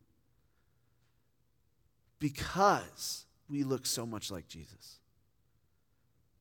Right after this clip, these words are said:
So God, we love you and we need you. Amen. All right, so what's my heart for the church? I, I, I wanna start by reading two of my favorite passages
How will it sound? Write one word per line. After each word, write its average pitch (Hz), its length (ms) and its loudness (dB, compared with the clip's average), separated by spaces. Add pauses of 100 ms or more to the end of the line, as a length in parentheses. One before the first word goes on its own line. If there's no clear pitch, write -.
(760)
So - 140 -10
God, 135 280 0
we 143 100 2
love 139 340 0
you 117 280 -2
and 110 100 -10
we 101 100 -6
need 95 260 -10
you. 85 180 -12 (1200)
Amen. 95 240 -8 (1080)
All 135 60 0
right, 131 60 0
so 139 120 0
what's 185 260 4
my 175 120 2
heart 151 200 0
for 139 100 -4
the 127 60 -4
church? 131 400 0 (260)
I, 147 220 4
I, 143 160 4
I 151 40 6
wanna 175 240 6
start 175 340 6
by 151 80 6
reading 139 400 6 (320)
two 226 380 6
of 151 220 8
my 147 120 2
favorite 143 460 4
passages 120 960 -2